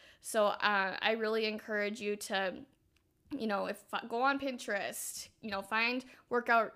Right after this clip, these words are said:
routines. Just, I know, I work out twenty to thirty minutes a day. So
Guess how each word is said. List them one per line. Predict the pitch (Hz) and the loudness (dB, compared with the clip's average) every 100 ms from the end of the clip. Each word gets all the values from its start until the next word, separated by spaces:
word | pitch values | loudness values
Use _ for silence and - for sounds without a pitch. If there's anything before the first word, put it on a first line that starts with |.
| - | -6
routines. | 226 220 208 196 196 - | -6 -6 -8 -8 -8 -6
Just, | 359 - - - | -6 -6 -12 -2
I | 277 | 0
know, | 294 269 | 2 2
I | 294 | 2
work | 381 | 2
out | 349 302 | 0 0
twenty | - 285 294 | 0 -2 0
to | 294 | 0
thirty | 269 | 0
minutes | 233 220 220 | -2 -4 -6
a | |
day. | - - - - - - | -6 -6 -8 -20 -20 -8
So | - 240 | 0 2